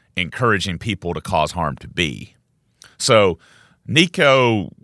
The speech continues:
uh, curses at David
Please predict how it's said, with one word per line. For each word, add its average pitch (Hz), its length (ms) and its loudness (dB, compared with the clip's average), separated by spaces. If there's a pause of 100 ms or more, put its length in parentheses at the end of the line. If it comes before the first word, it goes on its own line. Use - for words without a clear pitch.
(200)
uh, 67 540 0 (680)
curses 120 480 4
at 80 140 -10
David 90 640 0